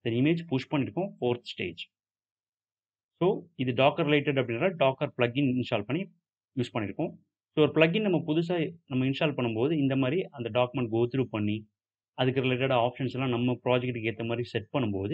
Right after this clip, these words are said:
இந்த மாதிரி issues எல்லாமே வந்தால், one time நம்ம இனிஷியலா configuration பண்ணிட்டோம் அப்படின்னா, so ப்ராப்பரான ஒரு ஜாபை நம்மளால execute பண்ண முடியும். So, இந்த வீடியோல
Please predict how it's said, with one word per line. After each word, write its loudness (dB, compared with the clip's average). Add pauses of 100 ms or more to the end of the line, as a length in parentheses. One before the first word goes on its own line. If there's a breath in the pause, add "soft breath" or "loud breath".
இந்த 2
மாதிரி 4
issues -4
எல்லாமே -2
வந்தால், -2 (400)
one 4
time 0
நம்ம 2
இனிஷியலா 0
configuration -2
பண்ணிட்டோம் 2
அப்படின்னா, -6 (760)
so 0
ப்ராப்பரான 4
ஒரு 2
ஜாபை 4
நம்மளால 2
execute -2
பண்ண -8
முடியும். -6 (460)
So, 2
இந்த 4
வீடியோல 0